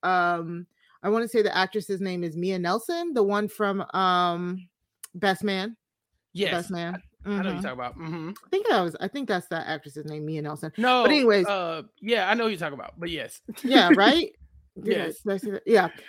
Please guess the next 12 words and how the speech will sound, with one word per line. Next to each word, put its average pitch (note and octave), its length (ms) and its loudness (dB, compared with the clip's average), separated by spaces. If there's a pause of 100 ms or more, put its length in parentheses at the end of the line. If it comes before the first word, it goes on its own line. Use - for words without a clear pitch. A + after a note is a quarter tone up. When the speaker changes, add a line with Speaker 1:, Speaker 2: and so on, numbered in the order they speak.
(140)
Speaker 1:
Okay, G#3 220 6
we'll G#3 100 4
see. F3 200 2
Anyways, A3+ 480 6 (120)
whatever. C4 440 8 (160)
Speaker 2:
<laughs> D#4+ 120 -6
Speaker 1:
But C4 380 10
my, C4+ 300 4
my C#4 140 0
biggest D4 240 0
thing C4 120 0
is, G3+ 220 4